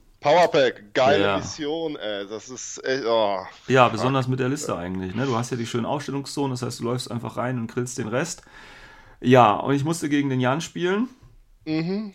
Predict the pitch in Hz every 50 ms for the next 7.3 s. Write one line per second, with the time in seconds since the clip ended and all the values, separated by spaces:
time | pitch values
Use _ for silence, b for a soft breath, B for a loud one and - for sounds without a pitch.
0 | - - 139 131 127 127 131 135 131 131 127 - - 113 113 120 120 120 120 120
1 | 120 120 120 117 120 117 117 113 113 110 101 90 B B B B B - 95 104
2 | 107 104 - - - - 123 123 - 185 170 170 170 170 170 160 160 151 131 B
3 | B B - 113 107 107 104 104 104 - - - 131 - - - 120 120 123 -
4 | 120 117 120 117 120 131 - - 127 139 127 117 117 117 113 98 113 110 107 101
5 | 98 98 98 101 98 98 110 123 123 120 117 117 110 110 - - B B B B
6 | B B B B B B B - 120 117 117 120 120 120 120 123 123 120 120 117
7 | 117 120 123 123 113 -